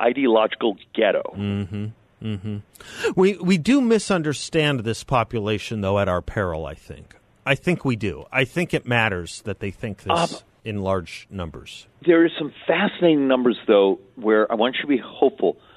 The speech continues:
Speaker 1: The younger side of the demographic, those who are seventeen, eighteen, nineteen, actually, actually are moving much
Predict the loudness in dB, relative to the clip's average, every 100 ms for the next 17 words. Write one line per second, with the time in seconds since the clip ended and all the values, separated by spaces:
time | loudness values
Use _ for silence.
0 | _ _ 2 2 2 2 4 4 4 2
1 | 2 2 4 2 -2 0 0 0 0 -2
2 | -2 -2 4 6 4 0 2 4 2 0
3 | _ _ _ _ -20 -6 0 2 2 0
4 | 0 0 -2 -2 2 2 0 -4 -4 -2
5 | -2 -2 -6 -8 -10 _ _ _ _ -6
6 | -2 -2 -2 -2 0 0 -2 -12 -20 _
7 | _ _ _ _ _ _ _ _ _ -8
8 | -4 -2 -2 -2 -4 -6 -8 _ _ _
9 | _ _ _ _ 2 4 6 6 6 6
10 | 4 4 4 2 -2 -4 2 4 6 2
11 | 0 -4 0 0 0